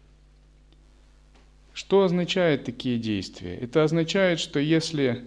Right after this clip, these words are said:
в уме произошло омрачение или было совершено неправильное действие,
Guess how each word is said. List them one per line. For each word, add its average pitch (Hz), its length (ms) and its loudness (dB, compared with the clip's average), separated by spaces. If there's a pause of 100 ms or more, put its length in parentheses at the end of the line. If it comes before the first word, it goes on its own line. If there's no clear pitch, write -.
(120)
в 120 140 -2
уме 165 280 6
произошло 139 760 0
омрачение 151 760 2
или 131 140 2
было 147 360 2
совершено 143 640 -2
неправильное 123 800 0
действие, 110 720 -4